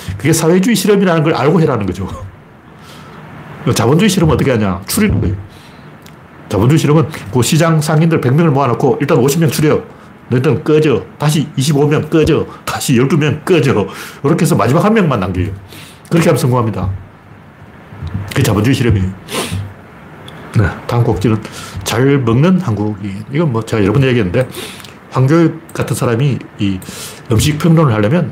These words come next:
음식 철학이 있어야 된다. 제가 볼 때 황교익 이 사람은 음식 철학이 없어. 우리나라 음식은 잘 먹는 음식이 맛있는 음식이 아니고 음식이 맛있어야 되는 게 아니고 사람이 그 음식을 잘 먹어야 돼. 예를 들면 돈베기 먹을 수 있어? 홍어 먹을 수 있어? 뭐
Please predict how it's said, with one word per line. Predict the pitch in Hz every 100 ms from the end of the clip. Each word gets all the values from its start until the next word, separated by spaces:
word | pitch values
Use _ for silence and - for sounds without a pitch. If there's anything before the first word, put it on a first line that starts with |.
| 123
음식 | 127 -
철학이 | - 226
있어야 | 202 104
된다. | 90 -
제가 | 113
볼 | 127
때 | 127
황교익 | 135 180
이 | 147
사람은 | 165 147
음식 | - -
철학이 | - 220 196
없어. | 87 107 95 - - - - - - 104
우리나라 | 110 196 185
음식은 | 123 - 165 139 - - - - - - - - - - - - - - - - - - - -
잘 | - 117
먹는 | 120 185 202 202
음식이 | - 104 127
맛있는 | - - 220
음식이 | 190 156 160
아니고 | 82 104 156 - - - - - -
음식이 | 139 220
맛있어야 | 180 104 - 196 170
되는 | 139
게 | 139
아니고 | 104 98
사람이 | - 196 220
그 | 117 139
음식을 | 139 147
잘 | 147 92
먹어야 | 123 143 95
돼. | 90 - - - - - - -
예를 | 101
들면 | 117 98 - - -
돈베기 | - 101 156
먹을 | 127 139
수 | 123
있어? | 104 156 180 - - - - -
홍어 | 143 151
먹을 | 151 151 156
수 | -
있어? | - 170 180 - - - - - - -
뭐 | 92